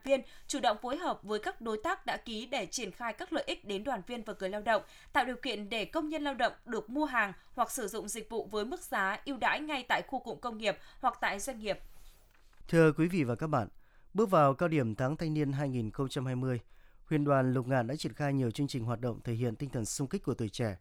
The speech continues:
Speaker 2: trong bảo vệ môi trường cũng như chung tay cùng cộng đồng đẩy lùi dịch bệnh covid mười chín. Ghi nhận sau đây của phóng viên chương trình.
Speaker 1: Thay vì vứt bỏ những bao rác thải, sách cũ, vỏ lon, chai nhựa khi không được sử dụng, chúng sẽ được thu gom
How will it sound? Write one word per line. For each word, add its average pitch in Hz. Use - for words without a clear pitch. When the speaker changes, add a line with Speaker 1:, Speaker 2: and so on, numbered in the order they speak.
Speaker 2:
trong 160
bảo 131
vệ 117
môi 135
trường 117
cũng 135
như 160
chung 143
tay 135
cùng 120
cộng 120
đồng 113
đẩy 110
lùi 110
dịch 110
bệnh 120
covid 135
mười 135
chín. 123
Ghi 170
nhận 143
sau 143
đây 127
của 110
phóng 110
viên 127
chương 110
trình. 98
Speaker 1:
Thay 320
vì 247
vứt 349
bỏ 226
những 185
bao 247
rác 311
thải, 196
sách 311
cũ, 277
vỏ 214
lon, 214
chai 208
nhựa 202
khi 294
không 269
được 208
sử 185
dụng, 196
chúng 240
sẽ 294
được 302
thu 269
gom 247